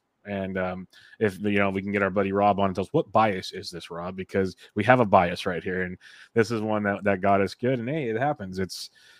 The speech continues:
this won't be the last time this year either. That's, that's the fun part. Alexis Diaz of the Cincinnati Reds added in seventy-nine leagues, as high as fifty-eight dollars, as low as one, brother of Edwin Diaz. Uh, Alexis has some really nasty stuff.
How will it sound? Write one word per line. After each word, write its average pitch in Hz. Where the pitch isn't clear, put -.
this 101
won't 120
be 131
the 123
last 127
time 95
this 92
year 98
either. 82
That's, 87
that's 92
the 90
fun 82
part. 69
Alexis 117
Diaz 131
of 104
the 95
Cincinnati 117
Reds 107
added 107
in 101
seventy-nine 120
leagues, 117
as 101
high 110
as 104
fifty-eight 110
dollars, 110
as 90
low 101
as 92
one, 104
brother 98
of 92
Edwin 98
Diaz. 104
Uh, 107
Alexis 127
has 135
some 101
really 107
nasty 98
stuff. 107